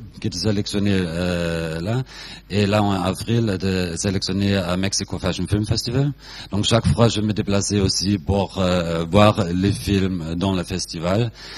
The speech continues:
et pour voir un peu aussi le comparatif entre les films que nous, on a créés, qui pas forcément, euh, la publicitaire ou un film qui, qui, euh, mettre des sortes de produits à l'avance,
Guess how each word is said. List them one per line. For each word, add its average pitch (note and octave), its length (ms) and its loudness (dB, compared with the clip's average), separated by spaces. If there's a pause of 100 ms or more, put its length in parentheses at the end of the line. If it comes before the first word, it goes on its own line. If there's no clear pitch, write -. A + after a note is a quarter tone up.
(280)
et G2+ 100 0
pour G2 220 0
voir G#2 200 2
un G2 120 2
peu A2 120 0
aussi G#2+ 220 2
le G2+ 80 2
comparatif G#2 840 0
entre G#2 300 -4
les G2+ 140 -2
films G2 320 -4
que G#2 100 0
nous, G#2 180 4
on F#2 160 2
a F2+ 80 2
créés, F2+ 540 -2
qui F#2+ 400 0
pas F#2+ 220 0
forcément, F2 840 -2
euh, E2+ 760 0 (460)
la F#2 100 -2
publicitaire F#2+ 1000 2
ou E2+ 120 -2
un F2 180 0
film F#2 420 -2
qui, F2 280 -6
qui, F2 260 -4
euh, D#2 800 -4
mettre G2 340 0
des E2+ 80 -2
sortes F#2 240 0
de G#2 60 0
produits G2+ 400 -2
à E2+ 60 0
l'avance, F2+ 520 0